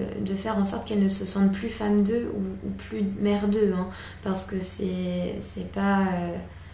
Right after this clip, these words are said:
enfin, je veux dire, c'est leur façon de vivre et il faut leur laisser le temps, euh, de faire comme ils l'entendent.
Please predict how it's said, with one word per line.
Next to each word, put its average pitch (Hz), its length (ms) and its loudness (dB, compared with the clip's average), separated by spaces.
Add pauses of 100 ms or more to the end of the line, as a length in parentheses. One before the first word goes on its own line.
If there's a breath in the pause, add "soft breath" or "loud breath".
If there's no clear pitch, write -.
(160 loud breath)
enfin, 196 120 2
je 190 80 2
veux 196 80 2
dire, 214 160 2
c'est 208 160 0
leur 214 220 8
façon 208 300 2
de 202 40 8
vivre 214 240 2
et 196 60 4
il 190 80 4
faut - 140 2
leur 214 180 6
laisser 196 300 4
le 190 200 4
temps, 208 320 2
euh, 196 40 4 (600 loud breath)
de 202 100 4
faire 202 260 2
comme 208 180 6
ils 196 160 8
l'entendent. 190 480 4